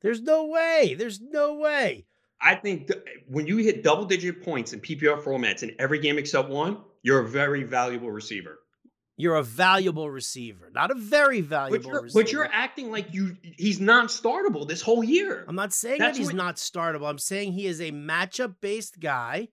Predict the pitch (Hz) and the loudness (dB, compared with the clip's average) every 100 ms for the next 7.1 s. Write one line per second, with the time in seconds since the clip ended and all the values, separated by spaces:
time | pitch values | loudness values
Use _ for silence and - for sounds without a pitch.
0 | _ _ _ 180 156 139 160 202 202 180 | _ _ _ 0 0 0 -2 -2 -2 -2
1 | 190 180 170 151 190 185 214 190 175 180 | -2 -2 -4 -2 -2 -2 -6 -6 -8 -8
2 | 165 170 175 - 170 165 135 _ _ 240 | -8 -10 -10 -6 -6 -6 -8 _ _ 4
3 | 214 180 - 214 214 202 214 240 262 - | 4 2 -4 -4 -4 -2 -2 -2 -4 -10
4 | _ - 240 247 233 196 202 214 220 196 | _ -4 0 0 -2 0 0 0 -2 -4
5 | 202 165 165 160 185 185 165 170 156 147 | -2 -4 -4 -6 -6 -6 -4 -4 -4 -6
6 | - 262 202 185 190 202 208 220 285 302 | -6 -6 -4 -4 -4 -4 -4 -4 -4 -6
7 | - | -8